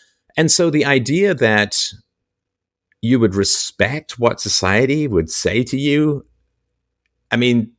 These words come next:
they tell you not to steal. The, the, the rulers, the powers that be, society as a whole, the government, they tell you not to steal so they can steal more. They just don't, they don't want the competition.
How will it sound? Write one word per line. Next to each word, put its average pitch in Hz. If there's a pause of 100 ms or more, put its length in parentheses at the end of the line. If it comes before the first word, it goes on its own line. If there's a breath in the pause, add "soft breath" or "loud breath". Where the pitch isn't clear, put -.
(160)
they 123
tell 160
you 143
not 127
to 117
steal. 117 (240)
The, 113
the, 104
the 107
rulers, 117
the 92
powers 110
that 85
be, 113
society 98
as 87
a 95
whole, 113 (260 soft breath)
the 87
government, 92 (280 soft breath)
they 139
tell 190
you 156
not 135
to 107
steal 170
so -
they 127
can 131
steal 139
more. 147
They 104
just 139
don't, 110
they 147
don't 185
want 147
the 147
competition. 135